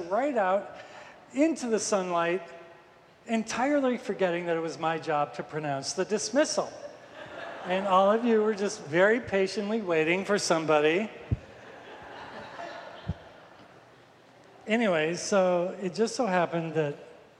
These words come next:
one of the first Sundays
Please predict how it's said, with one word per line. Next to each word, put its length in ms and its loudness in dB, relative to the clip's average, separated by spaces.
one 160 -2
of 140 0
the 80 -4
first 400 0
Sundays 920 0